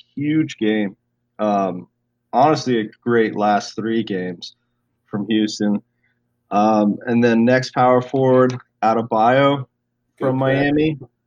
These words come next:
Speaker 1: And then at center, I'm gonna go with P J Tucker. I don't have a lot of money left, and, uh, there's just not great centers. Uh,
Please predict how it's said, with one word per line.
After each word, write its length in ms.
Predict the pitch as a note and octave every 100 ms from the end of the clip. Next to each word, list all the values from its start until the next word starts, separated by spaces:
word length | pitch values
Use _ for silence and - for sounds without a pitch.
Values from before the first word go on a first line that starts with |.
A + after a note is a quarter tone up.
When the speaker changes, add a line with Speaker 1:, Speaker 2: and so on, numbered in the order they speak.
| _ _ _ _ -
Speaker 1:
And 240 | A2 A2+
then 280 | A#2 A#2+ A#2
at 220 | F#2+ A#2
center, 420 | - - C3+ C#3 C3+
I'm 100 | B2
gonna 180 | A2+ A2
go 220 | A#2 A2+
with 260 | A2 G#2+ -
P 180 | A#2+ A#2
J 220 | A#2 G#2+
Tucker. 380 | - B2 A#2 A2
I 80 | A#2
don't 80 | D3
have 80 |
a 60 | C3+
lot 180 | C3+ B2+
of 80 | B2+
money 240 | C3 C3
left, 300 | B2+ B2+ B2 - _ _ _ _ -
and, 380 | G#2+ A2 G#2+ G#2+
uh, 260 | G#2 G2+ G2
there's 180 | G2+ -
just 200 | A#2 B2
not 340 | A#2+ A2+ -
great 360 | A2 A2 G#2+ G#2+
centers. 720 | - F#2+ G2 F#2 F2 - - -
Uh, 360 | F2 F2 D#2+